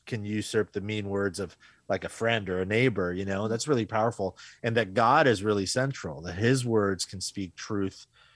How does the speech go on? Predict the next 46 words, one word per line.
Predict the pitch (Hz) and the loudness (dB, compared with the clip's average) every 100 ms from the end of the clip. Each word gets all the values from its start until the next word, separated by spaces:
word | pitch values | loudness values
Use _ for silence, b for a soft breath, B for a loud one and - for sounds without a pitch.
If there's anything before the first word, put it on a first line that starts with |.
| b b | b b
over | 117 131 120 120 | 4 4 4 2
the | 101 | 2
lies | 95 101 104 110 98 85 | 4 4 4 4 2 -2
that | 101 | -2
our | 95 92 | 0 0
situations | - 107 - 92 95 104 98 90 | -2 -6 -6 -4 -2 -2 -4 -6
tell | - 87 87 - - | -4 -6 -6 -12 -14
us. | - - B B B | -12 -12 B B B
The | - 120 | 0 4
lie | 113 131 147 117 | 6 6 8 6
that | 104 101 | 2 -2
Karina's | - 107 113 120 110 | -6 -4 -2 0 -2
situation | 107 - 101 95 - 90 | -4 -4 -4 -4 -6 -8
tells, | 101 87 85 | -6 -6 -6
uh, | 87 - | -10 -12
tells | - 107 95 - | -2 0 0 -2
her | 92 87 90 B B B | -2 -2 -4 B B B
is, | 107 101 95 92 82 | 0 2 2 -2 0
"You're | 104 | 0
not | 120 110 101 | 2 2 2
worth | 107 120 123 90 | 4 4 4 0
it. | 76 - _ _ | -12 -16 _ _
Like, | 104 95 | -4 -4
you're | 104 107 | -2 0
not | 113 110 | 2 2
worthy. | 113 120 123 92 | 4 6 4 0
You're | 85 87 | -8 -6
not | 101 107 | -4 0
worth | 107 117 120 - | 4 6 4 0
it." | 85 73 _ b b | -6 -6 _ b b
Your | 98 107 | 0 4
biological | 107 113 110 110 107 110 | 4 6 6 4 0 -4
dad | 98 107 101 | -2 2 2
doesn't | 92 98 110 | 2 -2 0
want | 104 | -2
anything | 104 101 107 | -2 -4 -4
to | |
do | 98 92 117 | -4 0 0
with | 113 - | 0 -4
you, | 104 104 101 - B | -2 0 -2 -6 B
so | - 107 | -8 -6
you | 98 113 | -2 -2
must | 107 104 - | 0 0 0
not | 101 95 | -4 -4
measure | 98 92 92 95 | -4 -4 -4 -2
up | 90 87 | -2 -6